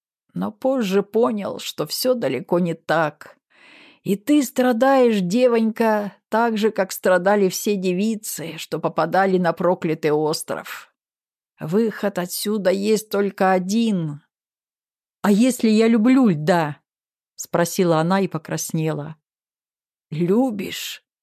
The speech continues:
Действительно любишь? Это легко проверить".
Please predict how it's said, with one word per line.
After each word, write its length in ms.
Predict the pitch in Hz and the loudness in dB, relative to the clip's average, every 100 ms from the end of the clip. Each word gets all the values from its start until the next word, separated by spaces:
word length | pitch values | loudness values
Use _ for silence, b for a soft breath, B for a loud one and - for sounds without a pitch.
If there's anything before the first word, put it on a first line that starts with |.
| _ _ _ _ _ - | _ _ _ _ _ -14
Действительно 1000 | 156 165 - 196 208 254 247 277 254 247 | -8 -8 -8 -4 0 0 -2 -2 -2 -2
любишь? 800 | 226 220 190 - - - - - _ _ _ _ _ _ | -4 -4 -6 -10 -16 -14 -14 -18 _ _ _ _ _ _
Это 340 | - 208 220 208 | -2 -2 2 2
легко 420 | 196 - - 220 | 2 0 0 0
проверить". 1000 | 214 202 185 208 220 196 160 - - - | 0 0 2 2 2 0 -6 -12 -12 -12